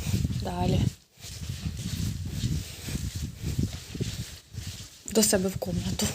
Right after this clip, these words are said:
Таке. На кіпіші люди бігають.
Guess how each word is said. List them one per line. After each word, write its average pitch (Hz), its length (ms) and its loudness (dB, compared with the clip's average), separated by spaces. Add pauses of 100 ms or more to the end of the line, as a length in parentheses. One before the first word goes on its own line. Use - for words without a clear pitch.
(2750)
Таке. - 300 0 (840)
На 208 120 2
кіпіші 302 440 10
люди 262 240 8
бігають. 240 540 6